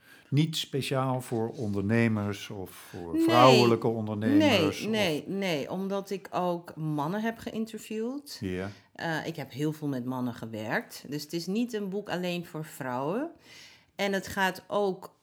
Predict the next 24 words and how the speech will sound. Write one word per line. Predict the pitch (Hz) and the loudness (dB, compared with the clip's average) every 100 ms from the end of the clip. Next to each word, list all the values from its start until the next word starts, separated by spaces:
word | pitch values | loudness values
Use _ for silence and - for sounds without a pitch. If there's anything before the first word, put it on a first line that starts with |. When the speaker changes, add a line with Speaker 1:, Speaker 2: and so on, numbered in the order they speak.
| _ - | _ -8
Speaker 2:
het | 185 | -2
gaat | 233 233 208 | 2 2 2
over | 180 - | -2 -2
ondernemerschap, | 170 165 160 160 202 240 - 233 226 | -2 0 2 2 2 -2 -4 -8 -6
maar | 214 - | -6 -8
het | - | -6
gaat | 196 196 | -6 -4
ook | - 185 185 | -4 -6 -4
over | 175 170 170 | -4 -4 -4
leiding | 165 165 165 160 156 | -2 0 0 -2 -2
geven | 156 143 143 131 | -2 -2 -4 -4
binnen | 151 147 - | 0 0 -2
een | 139 | -6
bedrijf. | 131 131 143 - - | -6 -4 -4 -6 -10
Dus | - 135 | -12 -10
het | 127 - - | -12 -14 -12
gaat | - 120 - - | -6 -6 -8 -16
over | - - | -12 -10
ondernemers, | 139 127 127 127 147 175 180 | -8 -6 -4 -2 -2 -2 -6
maar | 180 175 | -8 -10
ook | - | -10
over | 180 180 165 | -12 -10 -6
werknemers. | 190 180 147 123 80 - - 123 | -4 -4 -6 -8 -8 -12 -12 -6
Speaker 1:
Aha, | 107 101 98 | -4 -6 -10